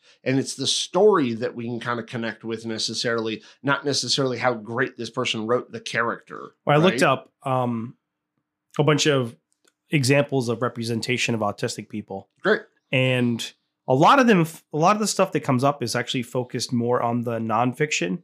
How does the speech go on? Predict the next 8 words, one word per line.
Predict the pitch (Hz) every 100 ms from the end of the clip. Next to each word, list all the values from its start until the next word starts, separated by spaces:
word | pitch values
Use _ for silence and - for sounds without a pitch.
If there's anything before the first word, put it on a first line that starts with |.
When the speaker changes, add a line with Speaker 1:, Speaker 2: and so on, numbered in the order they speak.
| _ _ _ _ _ _ _ _
Speaker 1:
Yes. | 156 139 143
Speaker 2:
Um, | 131 127 127
like | 127 127 120 - - _ _ _ _ -
Love | 147 160
on | 147
the | 143
Spectrum. | - 156 - 160 156 147
Speaker 1:
Yep. | 135 147